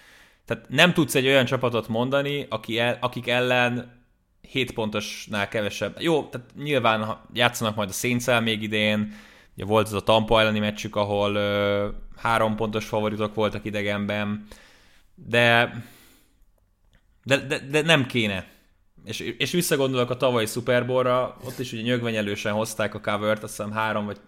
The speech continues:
három és fél vagy négy pont, vagy ilyesmi lehetett a Frisco ellen. Aztán a végén azért az is, ö, sima lett. Következő meccsünk,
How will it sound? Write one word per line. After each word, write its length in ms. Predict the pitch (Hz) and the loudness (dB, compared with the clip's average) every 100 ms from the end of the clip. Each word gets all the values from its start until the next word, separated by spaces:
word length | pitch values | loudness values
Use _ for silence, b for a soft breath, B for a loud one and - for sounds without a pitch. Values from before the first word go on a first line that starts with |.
| - | -8
három 280 | 107 107 104 | -4 -4 -6
és 140 | 104 | -6
fél 140 | 104 | -8
vagy 120 | 101 101 | -8 -4
négy 220 | 107 107 | -6 -4
pont, 200 | 107 104 | -6 -6
vagy 120 | 104 | -4
ilyesmi 340 | 107 104 - | -4 -4 -6
lehetett 360 | 101 101 104 - | -6 -4 -6 -8
a 40 | |
Frisco 420 | - 107 104 - 107 | -8 -8 -6 -4 -2
ellen. 460 | 113 117 120 123 B B B B B B B B B B B B B B _ | 0 2 0 -2 B B B B B B B B B B B B B B _
Aztán 300 | 113 - 113 | -8 -2 2
a 40 | 110 | 2
végén 320 | 110 101 101 | 2 0 -2
azért 260 | 101 104 | 0 0
az 100 | 101 | 0
is, 280 | 95 - - - - | -2 -4 -8 -12 -10
ö, 360 | 107 98 98 95 82 | -4 0 0 -2 -4
sima 280 | - 104 95 | -4 0 2
lett. 380 | 95 - - - | 0 -2 -10 2
Következő 540 | 165 131 - 113 120 | 4 4 4 0 2
meccsünk, 640 | 123 120 - 110 107 - | 2 0 -2 -2 -2 -6